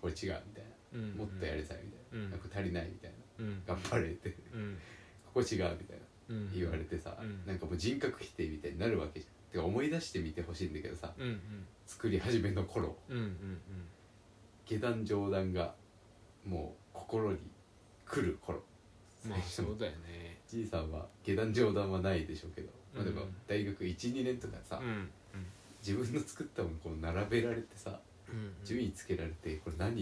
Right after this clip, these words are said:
Speaker 1: みたいな。
Speaker 2: うん。
Speaker 1: 「怖」みたいなのあったじゃないですか。
Speaker 2: うん。うん。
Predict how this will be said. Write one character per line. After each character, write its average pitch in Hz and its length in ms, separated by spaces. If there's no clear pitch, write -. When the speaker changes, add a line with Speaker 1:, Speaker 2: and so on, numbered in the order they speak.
Speaker 1:
み 82 80
た - 100
い - 40
な。 - 400
Speaker 2:
う - 20
ん。 95 220
Speaker 1:
「怖」 107 240
み 90 120
た - 100
い 80 100
な 85 100
の - 120
あ 82 40
っ - 20
た 87 60
じ - 100
ゃ - 20
な - 40
い - 20
で 87 60
す - 60
か。 - 80
Speaker 2:
う 110 40
ん。 101 40
う - 40
ん。 87 80